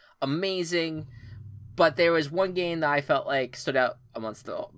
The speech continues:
amongst all of them, and that was Steelers at Chargers. I thought that was a, uh, was a wild game. I thought that it seemed like the Chargers were going to get away with it, that they were gonna,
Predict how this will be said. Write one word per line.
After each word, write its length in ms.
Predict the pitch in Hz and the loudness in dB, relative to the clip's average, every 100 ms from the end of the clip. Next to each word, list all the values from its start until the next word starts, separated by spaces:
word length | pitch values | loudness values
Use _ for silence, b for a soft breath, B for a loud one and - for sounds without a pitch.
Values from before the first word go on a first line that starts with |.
| 123 | -4
amongst 280 | 120 117 | -2 0
all 140 | 175 165 | 2 2
of 80 | 165 | 4
them, 220 | 160 151 | 2 0
and 100 | 139 | -2
that 160 | 131 | -4
was 160 | 123 117 | -4 -6
Steelers 380 | - 117 113 110 | -4 -2 -2 -2
at 80 | - | -4
Chargers. 480 | 98 87 78 - - | -4 -4 -8 -16 -10
I 120 | 107 | -8
thought 240 | 104 107 | -4 -4
that 160 | 110 104 | -4 -6
was 160 | 98 98 | -8 -12
a, 160 | 95 - | -14 -12
uh, 180 | 101 98 | -10 -10
was 160 | 98 98 | -10 -10
a 260 | 95 95 98 B 120 B B | -10 -10 -10 B -10 B B
wild 500 | 160 185 185 170 - | 6 8 8 4 2
game. 560 | 151 143 143 143 139 104 110 | 2 4 2 0 -4 -4 2
I 140 | 123 | 2
thought 400 | 113 127 117 117 | 4 2 0 0
that 340 | 120 113 113 - B B B B B B | 2 2 0 -6 B B B B B B
it 160 | 151 143 | -4 -2
seemed 500 | - - 180 185 175 | -2 -2 0 -2 -2
like 140 | 165 | -4
the 80 | 160 | -4
Chargers 680 | - - 165 170 165 160 - | -4 2 6 6 2 -2 -2
were 140 | 143 | -4
going 400 | - 160 180 180 | -2 -2 -2 -2
to 80 | 156 | -2
get 160 | 123 151 | 2 2
away 320 | 123 143 180 | 4 4 4
with 160 | 180 175 | 2 0
it, 140 | 175 | -4
that 100 | 127 | -2
they 80 | 123 | -2
were 80 | 120 | 0
gonna, 140 | 120 | -2